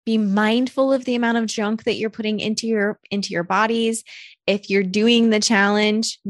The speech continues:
don't slack, okay? Stay on top of it. If you're not doing the challenge, just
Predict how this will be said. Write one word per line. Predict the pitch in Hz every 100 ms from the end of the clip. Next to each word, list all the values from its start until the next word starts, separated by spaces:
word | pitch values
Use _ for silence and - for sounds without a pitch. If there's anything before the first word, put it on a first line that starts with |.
| 185
don't | 196 190 208 208
slack, | - - 226 196 190 208 - - - -
okay? | - 202 208 240
Stay | - - 208 208 214
on | 196 196
top | - 175 202
of | 262 269
it. | 285 302 - - - - - -
If | - 214
you're | 208
not | 202 208 -
doing | 254 247 247
the | 247
challenge, | 262 262 262 262 233
just | - 226